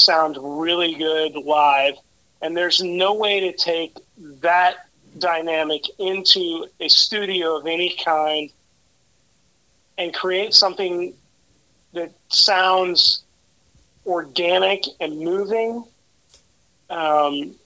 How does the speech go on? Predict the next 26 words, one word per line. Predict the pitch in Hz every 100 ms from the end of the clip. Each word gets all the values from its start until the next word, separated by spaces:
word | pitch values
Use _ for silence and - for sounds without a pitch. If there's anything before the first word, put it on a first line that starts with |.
| -
without | 170 175 180 185
being | 196 190
edited | 175 202 220 170 147
to | - 143
death. | 139 123 117 - _ _ _ _ _ _ _ _ _ _ _ _ _ _ _ _ _ _ - - - - - - - - - - -
That's | - 208
the | 190
number | 196 214 214
one | 202 196
thing. | 185 - 190 165 139
I | 160
mean, | 160 160 - -
playing | 220 240 240 196
live, | 170 170 165 165 - - _ _ _ _ _ _ _
that, | 196 208 - 226 -
actually, | 226 165 - 185 175
I'll | 185 170 170
add | 170 185
C | - - 269 226
to | -
that. | - 151 139 - _ _ _ _
Play | - 240 254 269
live, | 208 180 208 220 170 139 - - - _ _ _ _ -
because | 202 226
there's | 262 240
a | 233